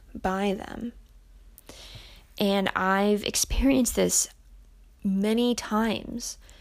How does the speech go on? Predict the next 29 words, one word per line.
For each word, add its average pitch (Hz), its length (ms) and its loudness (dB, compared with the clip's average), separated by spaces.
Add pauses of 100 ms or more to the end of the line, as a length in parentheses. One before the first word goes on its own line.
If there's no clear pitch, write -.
(140)
to 214 100 2
the 202 100 2
point 214 480 0
where, 190 600 4 (380)
and 220 140 4
I 226 80 4
don't 254 240 2
use 233 420 2
the 202 100 2
word 180 220 2
karma, 175 380 0
I 233 140 0
only 226 260 2
say 214 260 0
it - 80 -2
here 226 320 2
to, 208 380 -2
to - 140 -2
give 190 200 0
it 185 120 0
reference 185 580 0
to - 120 -8
you, 214 380 0 (640)
but 208 400 2
the 208 80 0
consequences 302 840 -2
of 233 100 0
the 226 100 2
Lord 214 560 2